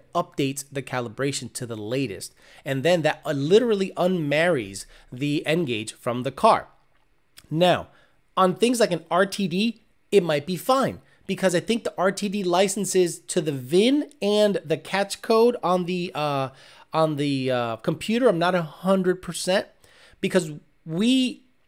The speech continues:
uh, I can't really, I can't really get into it without giving stuff away. But basically, I think the R T D will be okay. But if not, you'll have to go through the same process.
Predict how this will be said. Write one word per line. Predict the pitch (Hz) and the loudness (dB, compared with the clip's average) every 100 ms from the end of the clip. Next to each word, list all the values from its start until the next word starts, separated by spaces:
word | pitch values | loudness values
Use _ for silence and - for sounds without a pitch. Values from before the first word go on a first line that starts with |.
| _ _ _ - - | _ _ _ -18 -12
uh, | 160 | -8
I | 160 | -8
can't | 147 185 143 | -4 -4 -2
really, | 135 127 | -4 -6
I | 127 | -10
can't | - 165 | -6 -4
really | 135 | -4
get | 123 117 | -6 -8
into | 131 131 | -6 -8
it | |
without | 117 110 | -8 -8
giving | 110 117 | -8 -10
stuff | - 123 - | -10 -10 -8
away. | 117 135 | -6 -6
But | 120 120 | -8 -4
basically, | 185 196 247 208 | 0 0 0 0
I | 160 | -2
think | - - | -2 -4
the | - | -2
R | 180 | -2
T | 185 196 | -4 -4
D | 185 | -2
will | 170 | -2
be | 139 147 | -2 -2
okay. | 135 127 135 101 - | -2 -4 -10 -10 0
But | 240 202 - - - | 2 2 -2 -16 -8
if | 143 | -4
not, | 190 226 311 | 4 4 4
you'll | 165 | 2
have | 156 165 | 0 -2
to | |
go | 156 | -4
through | 139 131 | -2 -6
the | |
same | 127 110 | -6 -8
process. | - 82 - 113 | -8 -12 -12 -14